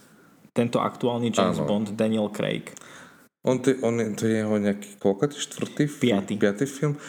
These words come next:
Speaker 2: a mal byť vraj posledný.
Speaker 1: To už hovoril aj pri predchádzajúcom filme, ale myslím si, že už nastal najvyšší čas, aby s tým skončil, lebo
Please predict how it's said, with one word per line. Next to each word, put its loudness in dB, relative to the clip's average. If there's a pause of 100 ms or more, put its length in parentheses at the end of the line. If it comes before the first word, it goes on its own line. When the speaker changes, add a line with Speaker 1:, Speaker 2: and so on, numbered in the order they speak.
(160)
Speaker 2:
a 4
mal 2
byť 0
vraj 2
posledný. -2 (480)
Speaker 1:
To 6
už 4
hovoril 4
aj 0
pri 2
predchádzajúcom 0
filme, 0 (320)
ale 2
myslím 2
si, -2
že 2
už -2
nastal 0
najvyšší 0
čas, -2
aby -2
s -4
tým -2
skončil, -2
lebo 0